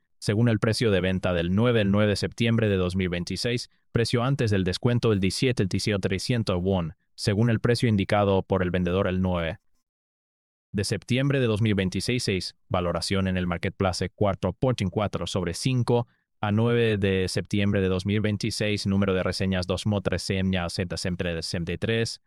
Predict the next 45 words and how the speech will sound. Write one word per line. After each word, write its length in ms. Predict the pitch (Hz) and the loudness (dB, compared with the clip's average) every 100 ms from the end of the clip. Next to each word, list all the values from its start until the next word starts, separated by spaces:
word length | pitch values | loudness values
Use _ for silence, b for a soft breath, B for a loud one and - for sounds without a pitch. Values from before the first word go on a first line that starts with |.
| - | -4
a 100 | 95 | 0
nueve 300 | 98 101 104 | 2 2 2
de 100 | 98 | 0
septiembre 460 | 98 - 104 101 95 | -2 0 0 2 2
de 60 | |
dos 140 | 92 101 | 2 0
mil 120 | 95 | 0
veintiséis, 640 | 90 95 - 95 92 - _ _ - | 0 -4 -4 -4 -4 -10 _ _ -2
el 140 | 107 | 0
precio 360 | 110 104 113 104 | 0 0 0 0
antes 300 | 104 110 101 | 0 0 2
del 140 | 92 | 2
descuento 560 | 90 - 117 107 107 120 | 0 0 0 0 2 0
es 80 | 110 | 2
la, 360 | 101 95 90 - | 2 0 -2 -2
la 160 | 104 | 0
referencia 500 | 101 104 104 104 104 | 0 2 0 2 0
comparativa 600 | 104 95 87 87 101 95 | 2 2 2 2 2 2
indicada 420 | 92 87 92 92 | 2 0 0 0
por 160 | 87 87 | -2 -2
el 60 | 85 | -2
vendedor. 500 | 85 82 82 76 - _ _ _ _ _ _ _ _ _ _ _ _ _ 113 | -2 -2 -4 -6 -12 _ _ _ _ _ _ _ _ _ _ _ _ _ -2
No 140 | 123 | 0
representa 480 | 143 143 135 139 139 | 0 -2 0 0 2
el 140 | 123 | 2
precio 360 | 120 120 - 113 | 4 4 6 4
habitual 440 | 101 95 104 107 | 6 4 4 4
en 100 | 104 | 4
otros 240 | 98 98 - | 2 0 0
puntos 380 | 104 98 95 | 2 2 2
de 100 | 92 | 2
venta. 440 | 87 87 82 - _ _ _ _ _ _ _ _ _ _ _ _ _ - | 0 -2 -4 -10 _ _ _ _ _ _ _ _ _ _ _ _ _ -2
El 100 | 98 | 0
importe 420 | 92 104 95 98 | 0 -2 0 0
real 220 | 95 95 | 2 2
de 100 | 90 | 0
pago 320 | - 107 107 | 2 2 2
debe 240 | 98 98 98 | 2 2 0
comprobarse 720 | 101 92 98 92 98 - 104 | 0 0 0 2 0 0 0
nuevamente 640 | 98 95 95 95 98 92 | 0 2 0 0 -2 -2
en 160 | 90 90 | -2 -4
la 100 | 87 | -4
pantalla 400 | 87 87 95 90 | -4 -2 0 0
del 160 | 85 | -2
pedido. 460 | 90 90 90 80 | 0 0 0 -2